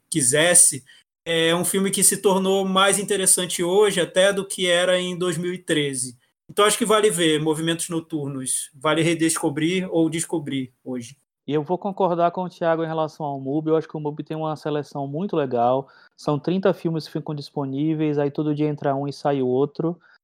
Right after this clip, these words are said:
Speaker 2: É, e eu tenho visto também muitos filmes. Esse ano eu vi vários lá, e tem muita coisa legal que tá em cartaz. Em cartaz é ótimo, né? Agora, é, lá tem um conto do, de Hoffman, do Michael Powell, tem,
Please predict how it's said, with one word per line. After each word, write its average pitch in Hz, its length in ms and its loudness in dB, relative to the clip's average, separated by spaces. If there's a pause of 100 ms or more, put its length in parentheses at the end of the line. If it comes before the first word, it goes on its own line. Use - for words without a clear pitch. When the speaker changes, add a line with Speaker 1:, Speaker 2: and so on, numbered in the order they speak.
(180)
Speaker 2:
É, 131 760 4
e 151 100 2
eu 156 100 6
tenho 170 240 0
visto 156 240 -2
também 151 200 -2
muitos 156 340 -8
filmes. 151 320 -4
Esse 151 300 -4
ano 147 240 -2
eu 143 40 -2
vi 139 140 -6
vários 131 560 4
lá, 123 340 4
e 135 60 0
tem 151 180 -6
muita 180 320 -2
coisa 170 200 0
legal 139 300 2
que - 100 -14
tá 139 260 -2
em 139 60 -10
cartaz. 120 680 0
Em 107 40 -10
cartaz 113 360 -4
é 123 60 -4
ótimo, 117 260 -4
né? 123 100 -4
Agora, 123 400 0 (460)
é, 113 560 2
lá 120 340 6
tem 143 140 -2
um 131 80 -4
conto 143 260 -6
do, 135 220 -2
de 127 200 -4
Hoffman, 123 360 0
do 127 140 -2
Michael 127 420 -6
Powell, 131 640 4 (400)
tem, 139 560 -2